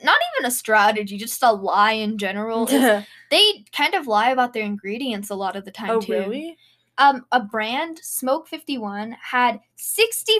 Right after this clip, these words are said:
Speaker 1: percent more nicotine than labeled.
Speaker 2: Whoa. That
Speaker 1: That
Speaker 2: could be dangerous.
Speaker 1: that
Speaker 2: That
Speaker 1: could
Speaker 2: could
Speaker 1: be potentially fatal, honestly.
Speaker 2: Yeah, that could kill some, especially a little, little, little kid.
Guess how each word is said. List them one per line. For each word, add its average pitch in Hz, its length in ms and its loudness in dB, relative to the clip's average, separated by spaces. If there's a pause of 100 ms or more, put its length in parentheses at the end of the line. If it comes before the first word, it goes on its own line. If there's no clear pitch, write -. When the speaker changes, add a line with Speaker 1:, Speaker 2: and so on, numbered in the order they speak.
Speaker 1:
percent 330 400 -2
more 269 120 0
nicotine 247 500 -6
than 196 180 -6
labeled. 190 400 -14 (400)
Speaker 2:
Whoa. 214 720 0 (500)
That 311 260 4
Speaker 1:
That - 40 -2
Speaker 2:
could 453 160 4
be 427 240 8
dangerous. 285 880 0
Speaker 1:
that 320 120 4
Speaker 2:
That 269 120 2
Speaker 1:
could 330 120 6
Speaker 2:
could 262 80 -8
Speaker 1:
be 554 60 -6 (200)
potentially 262 640 -10
fatal, 196 580 -14 (280)
honestly. 214 320 -8
Speaker 2:
Yeah, 254 320 4
that 277 220 2
could 370 180 -6
kill 269 200 0
some, 254 200 -4
especially 269 480 -4
a - 20 -4
little, 196 480 -10
little, 202 300 -6
little 180 260 -10
kid. - 320 -18